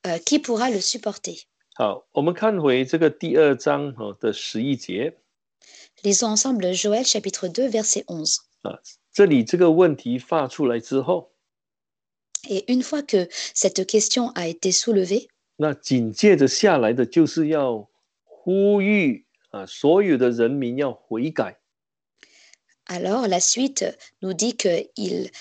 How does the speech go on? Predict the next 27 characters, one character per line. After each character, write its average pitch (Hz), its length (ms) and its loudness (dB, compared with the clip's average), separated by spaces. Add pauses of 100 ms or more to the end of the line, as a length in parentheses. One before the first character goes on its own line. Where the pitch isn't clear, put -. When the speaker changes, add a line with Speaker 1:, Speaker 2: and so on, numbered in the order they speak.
(200)
Speaker 1:
exhorte 226 440 0
à 170 220 -6
tout 285 140 0
le 247 120 2
monde, 233 340 0 (400)
euh, 165 340 0
de, 190 340 2 (120)
euh, 165 180 0
se - 160 2
repentir. 190 680 0 (160)
Speaker 2:
啊， 104 280 -8
而 147 120 4
且 139 180 2
是 151 240 -2
要 143 300 0 (140)
一 185 200 4
心 165 580 2
归 160 280 6
向 147 440 0
神， - 520 -6
哦， 113 260 -14
真 175 320 0
心 185 300 0
的， - 240 2 (400)
啊， 101 240 -10
不 139 100 2
是 143 640 0